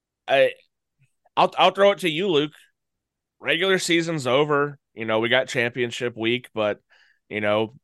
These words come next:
should Georgia beat Alabama, it'll be a calendar month before we're really talking about them again,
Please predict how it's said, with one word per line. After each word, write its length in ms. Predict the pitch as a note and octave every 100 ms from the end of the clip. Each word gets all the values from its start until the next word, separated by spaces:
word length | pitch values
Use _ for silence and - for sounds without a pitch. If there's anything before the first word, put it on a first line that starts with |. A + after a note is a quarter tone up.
| _ _
should 300 | - E3 E3
Georgia 360 | C3+ D3+ D3 C#3+
beat 200 | B2+ C3+
Alabama, 580 | C3+ B2+ A#2+ C3 D3 C#3
it'll 260 | A#2+ A#2+
be 360 | G#2 B2 A#2+ A2+
a 100 | A2
calendar 480 | - A#2+ C3+ B2+ A#2+
month 340 | A#2+ C3+ - C3
before 500 | A#2 B2 A#2+ A2+ A2 _ _ _ _ _
we're 220 | G#2+ C3
really 280 | A#2 B2+ C3+
talking 400 | B2+ B2 B2+ C3+
about 260 | B2 B2 -
them 160 | C3
again, 460 | C3 B2 C3 C3+